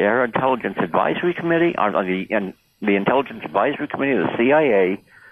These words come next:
concluded there needed to be every intelligence organization within the United States government involved in getting truthful, solid, uh, information on U F Os,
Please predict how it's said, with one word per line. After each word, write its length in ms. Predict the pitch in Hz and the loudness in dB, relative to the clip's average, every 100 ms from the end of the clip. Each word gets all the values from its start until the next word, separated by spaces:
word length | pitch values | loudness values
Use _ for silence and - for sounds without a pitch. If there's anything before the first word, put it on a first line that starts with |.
| _ | _
concluded 720 | - 127 - 165 170 135 101 101 - - _ _ _ _ - | -2 -2 2 4 4 4 0 -2 -16 -20 _ _ _ _ -2
there 200 | 110 107 | 2 2
needed 400 | 110 147 160 147 | 2 2 2 0
to 80 | 143 | -6
be 600 | 117 110 107 104 95 82 _ _ _ _ _ 143 | -2 0 0 -2 -8 -14 _ _ _ _ _ 2
every 640 | 151 170 165 175 180 - | 2 2 -6 -6 -6 -6
intelligence 800 | 120 98 - - 175 165 170 170 - - - | -8 -8 -4 -2 2 0 0 -4 -6 -8 0
organization 760 | 139 151 143 143 127 - 127 | 0 2 2 2 2 0 0
within 600 | 104 - _ - 170 185 | 0 -2 _ 0 0 2
the 60 | 175 | 2
United 360 | 175 160 156 147 | 4 2 2 0
States 200 | 147 143 - | 0 -2 0
government 360 | 120 95 - | 0 0 -4
involved 640 | 101 95 - 135 127 95 | -4 -6 -2 0 2 0
in 120 | 95 92 | -2 -2
getting 320 | 101 98 90 - - _ _ - - - - - | -2 -2 -4 -10 -20 _ _ -10 -10 -10 -10 0
truthful, 580 | 190 208 - 175 170 - | 4 2 2 0 0 -2
solid, 600 | - 151 151 147 143 135 - _ _ - 104 - | 0 2 2 2 0 -2 -10 _ _ -6 -4 -2
uh, 340 | 107 95 92 98 113 - _ _ _ _ _ _ _ _ _ _ - | 0 2 2 -2 -10 -20 _ _ _ _ _ _ _ _ _ _ -2
information 720 | 135 135 143 127 120 123 - | 0 2 4 2 2 -2 0
on 300 | 104 104 104 | 0 2 4
U 180 | 110 117 | 4 4
F 60 | |
Os, 580 | - 95 64 - - - | 4 2 0 -4 -6 -8